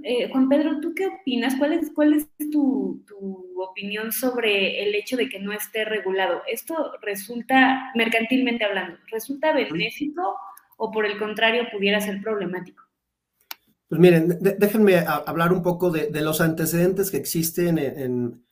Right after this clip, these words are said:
Speaker 2: en, en algunos, eh, temas de, de regulación que recientemente se han estado incorporando, como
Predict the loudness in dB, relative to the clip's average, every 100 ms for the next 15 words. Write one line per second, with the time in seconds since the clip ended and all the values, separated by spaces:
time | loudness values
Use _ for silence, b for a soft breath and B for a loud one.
0 | _ _ _ -10 -8 -6 -8 -12 -20 -10
1 | -6 0 4 4 0 -6 _ _ _ _
2 | _ _ -18 -16 -10 -2 2 4 4 2
3 | 0 0 -4 -2 0 2 0 2 4 4
4 | 4 2 0 0 -2 -2 -2 -2 0 0
5 | -2 -2 0 2 2 -2 -8 -10 -4 -2
6 | -2 -4 -4 -2 -2 -6 -4 -2 0 0
7 | -2 -2 0 0 -2 -6